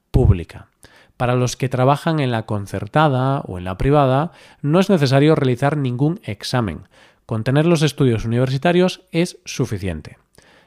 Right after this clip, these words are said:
Y ahora hablemos de las universidades. En España también tenemos universidades públicas y universidades privadas.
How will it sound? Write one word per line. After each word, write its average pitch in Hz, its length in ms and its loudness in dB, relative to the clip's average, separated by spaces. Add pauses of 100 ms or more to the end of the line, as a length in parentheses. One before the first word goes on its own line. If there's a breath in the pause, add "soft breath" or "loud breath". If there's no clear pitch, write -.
Y 160 80 2
ahora 190 140 6
hablemos 185 360 4
de 143 80 2
las 127 240 0
universidades. 92 960 -6 (640 soft breath)
En 120 120 -6
España 170 460 4
también 151 340 2
tenemos 156 420 2
universidades 139 640 0
públicas 156 760 2
y 143 140 0
universidades 131 720 2
privadas. 98 640 -4